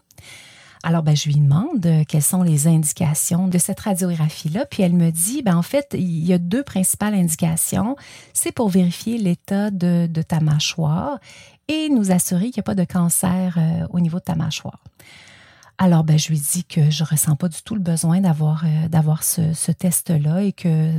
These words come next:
pour aujourd'hui, ce sera non. Et elle me répond que, en fait, euh, c-, c'est pas vraiment possible parce que sans cette, euh, radiographie-là, mon dossier est incomplet. Alors, je lui dis que, bon, euh, que je, je suis très au courant de mes droits et que je sais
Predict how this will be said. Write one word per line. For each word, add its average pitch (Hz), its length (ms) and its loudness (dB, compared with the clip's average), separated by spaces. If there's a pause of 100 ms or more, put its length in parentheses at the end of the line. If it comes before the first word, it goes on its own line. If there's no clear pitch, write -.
pour 170 140 -4
aujourd'hui, 160 320 -2
ce 254 140 -2
sera 190 240 -2
non. 156 200 0 (920)
Et 208 120 2
elle 190 180 6
me 175 160 8
répond 196 360 0 (100)
que, 190 240 2
en 180 120 2
fait, - 380 -6
euh, 117 380 -4
c-, - 200 -2
c'est - 220 -4
pas 339 140 -4
vraiment 214 320 0
possible 294 560 -2
parce - 200 -4
que 233 140 -2
sans 330 460 -2
cette, - 480 -4
euh, 180 220 2
radiographie-là, 185 1000 0 (480)
mon 220 340 4
dossier 202 440 0
est 196 160 0
incomplet. 175 500 -2 (380)
Alors, 156 320 2
je 156 160 -6
lui 175 80 -2
dis 220 420 -4
que, 165 320 -2
bon, - 280 -6
euh, - 480 -14
que 160 160 -4
je, 147 280 -2
je 147 100 0
suis - 220 -4
très 180 320 -4
au 185 40 -4
courant 180 280 -2
de 202 80 2
mes 165 140 2
droits 180 400 -2
et 196 80 -2
que 175 160 -4
je 165 120 -4
sais 294 500 -4